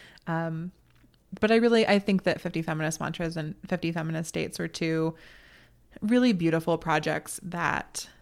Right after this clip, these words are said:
dovetail together, like, that are just,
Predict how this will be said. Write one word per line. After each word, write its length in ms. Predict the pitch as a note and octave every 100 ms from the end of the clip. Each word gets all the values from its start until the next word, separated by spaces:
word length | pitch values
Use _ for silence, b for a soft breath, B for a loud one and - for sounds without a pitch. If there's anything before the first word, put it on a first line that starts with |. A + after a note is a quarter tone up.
| - -
dovetail 460 | - E3+ E3+ F3+ E3+
together, 760 | - F3 D#3+ D#3+ E3 D#3+ E3+ -
like, 220 | F3+ F#3
that 100 | G3
are 120 | G3
just, 600 | F#3 G3+ G3 F#3 - -